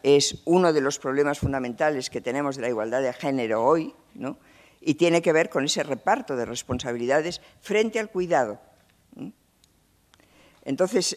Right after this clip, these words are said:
eh, creo que el, el, el hablar del cuidado, ¿eh? Eh, es, eh, totalmente, eh, fundamental. Es decir, es verdad que vivimos en, mm,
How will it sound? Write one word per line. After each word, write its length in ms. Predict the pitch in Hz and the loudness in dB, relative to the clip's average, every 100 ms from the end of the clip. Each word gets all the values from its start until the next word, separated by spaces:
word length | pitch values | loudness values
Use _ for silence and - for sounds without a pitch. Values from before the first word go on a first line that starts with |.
| - | 2
eh, 680 | 175 170 165 165 156 - - | 6 8 8 6 4 0 0
creo 360 | 214 226 226 - | 4 6 4 2
que 420 | 208 220 214 - | 4 6 4 -2
el, 640 | 185 180 175 170 170 151 - | -2 0 0 0 -2 -4 -4
el, 340 | 180 165 165 - | -2 -2 -4 0
el 180 | 170 | 2
hablar 300 | 170 190 240 254 | 2 4 0 0
del 180 | 196 | -4
cuidado, 680 | - 190 180 180 160 208 277 - | -2 -2 4 4 4 0 -2 -6
¿eh? 280 | 170 294 - - - _ - | -4 -4 -8 -20 -20 _ 6
Eh, 800 | 175 170 170 170 160 156 - - | 10 10 12 10 10 6 0 -2
es, 360 | 190 208 - - | 0 0 -2 -2
eh, 320 | 170 170 160 156 | 2 4 4 0
totalmente, 880 | 175 180 165 160 151 170 165 - - | -2 0 2 0 0 2 4 2 4
eh, 240 | 151 143 | 6 6
fundamental. 880 | 143 - 135 131 123 113 104 107 - _ _ - | 4 2 4 2 0 -2 -4 -4 -12 _ _ -16
Es 260 | - 127 135 | -4 -2 0
decir, 460 | 123 120 127 117 - | -2 2 0 0 -4
es 160 | 135 143 | -4 -2
verdad 340 | 139 147 147 | 0 0 -2
que 80 | 139 | -6
vivimos 640 | 131 135 156 147 135 - - _ _ _ | -6 -4 -2 -2 -6 -8 -18 _ _ _
en, 440 | - 143 135 131 - | -2 -2 -2 -6 -10
mm, 560 | 139 135 135 131 127 | -6 -4 -4 -4 -8